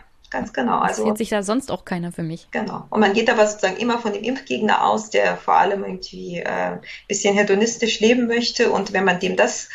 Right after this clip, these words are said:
Speaker 1: unmöglich macht, dann lässt
Speaker 2: Oder
Speaker 1: er
Speaker 2: nackt
Speaker 1: sich auch
Speaker 2: im Mond
Speaker 1: impfen.
Speaker 2: liegt, tanzt.
Speaker 1: <laughs> Genau. Ja.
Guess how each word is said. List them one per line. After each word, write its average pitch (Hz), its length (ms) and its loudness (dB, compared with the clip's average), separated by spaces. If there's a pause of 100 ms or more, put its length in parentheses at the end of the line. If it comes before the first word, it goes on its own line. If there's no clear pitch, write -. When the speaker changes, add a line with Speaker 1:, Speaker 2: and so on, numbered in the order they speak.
(120)
Speaker 1:
unmöglich 214 440 0
macht, 208 220 -4
dann - 80 -14
lässt 202 80 0
Speaker 2:
Oder 196 120 4
Speaker 1:
er 185 60 0
Speaker 2:
nackt 190 140 2
Speaker 1:
sich - 80 2
auch - 40 2
Speaker 2:
im 202 120 4
Mond 226 240 4
Speaker 1:
impfen. 220 80 2
Speaker 2:
liegt, 220 220 -2
tanzt. 208 380 -2 (440)
Speaker 1:
<laughs> - 920 0
Genau. 170 120 -16 (880)
Ja. - 180 -2